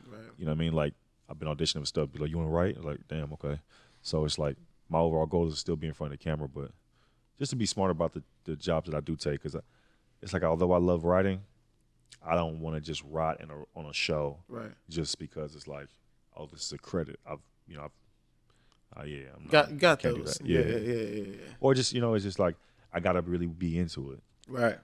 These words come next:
Speaker 2: I'm
Speaker 1: Right.
Speaker 2: not a dude, like, who just needs to be s-, like, "Oh, let's just get him staffed." I tell my management that, nah.
Speaker 1: Right.
Speaker 2: You know, that's been an issue with,
Speaker 1: It's gotta be
Speaker 2: like,
Speaker 1: the right project.
Speaker 2: Yeah.
Speaker 1: Yeah,
Speaker 2: Like,
Speaker 1: yeah.
Speaker 2: I, I understand that's probably a good paying job, but, like, I don't, I don't wanna do that. I'd rather work on this idea. Can you help me with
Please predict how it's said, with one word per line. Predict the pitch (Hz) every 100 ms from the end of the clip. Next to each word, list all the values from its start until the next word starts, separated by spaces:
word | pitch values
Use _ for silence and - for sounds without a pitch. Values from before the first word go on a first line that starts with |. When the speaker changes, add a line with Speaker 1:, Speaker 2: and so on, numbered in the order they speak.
| _ - -
Speaker 2:
I'm | 80
Speaker 1:
Right. | 82
Speaker 2:
not | 85
a | 80
dude, | 80 85
like, | 80 76
who | 82
just | 78 78
needs | 80 78
to |
be | 73 71
s-, | - -
like, | - 85
"Oh, |
let's | 82 87
just | 90 80
get | 82
him | 80
staffed." | 78 82 69 69 -
I | 76
tell | 76 82
my | 78 78
management | 80 78 71 73
that, | 78 76
nah. | 82 73 73 78 _ _ _ -
Speaker 1:
Right. | 107 98 -
Speaker 2:
You | 73
know, | 65
that's | 80 87
been | 78
an |
issue | 85 87 82
with, |
Speaker 1:
It's | 82
gotta | 135 135
be |
Speaker 2:
like, |
Speaker 1:
the | 127
right | 143 117
project. | 123 117 107 - -
Speaker 2:
Yeah. | 82 90 78
Speaker 1:
Yeah, | 120 117
Speaker 2:
Like, | -
Speaker 1:
yeah. | 71 85
Speaker 2:
I, |
I | 85
understand | 80 92 87
that's | 80 -
probably | - 78
a | 76
good | 78
paying | 82 73
job, | 76 73 71
but, | 73
like, | 71 76
I | 78
don't, | 76 76 _ _ _ _ -
I |
don't | 78 76
wanna | 71
do | 73
that. | 65 - -
I'd | 76
rather | 76 73
work | 73 76 78
on | 73
this | 76
idea. | 73 73 76
Can | 71 76
you |
help | 76 76
me | 73
with | 78